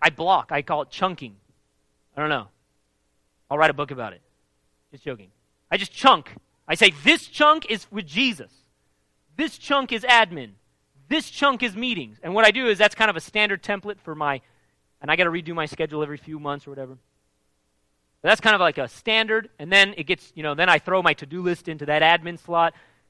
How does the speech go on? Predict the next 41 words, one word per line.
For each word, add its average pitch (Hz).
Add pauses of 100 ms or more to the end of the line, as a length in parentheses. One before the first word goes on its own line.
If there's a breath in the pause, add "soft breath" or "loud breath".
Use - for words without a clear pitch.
I -
throw 143
in 151
the 147
calls 165
into 156
the 147
calls 156
slot. 143
I 127
throw 151
the, 135 (360)
the 117
meetings 165
into 156
the 139
meeting 160
slot. 151
Some 196
things 175
have 170
to 160
be 147
set, 165
like 131
I 156
need 143
to 139
meet 151
with 135
the 127
executive 123
team 131
or 123
whatever, 135 (400)
right? 156
That 175
kind 147
of 113
stuff, 104
right? 156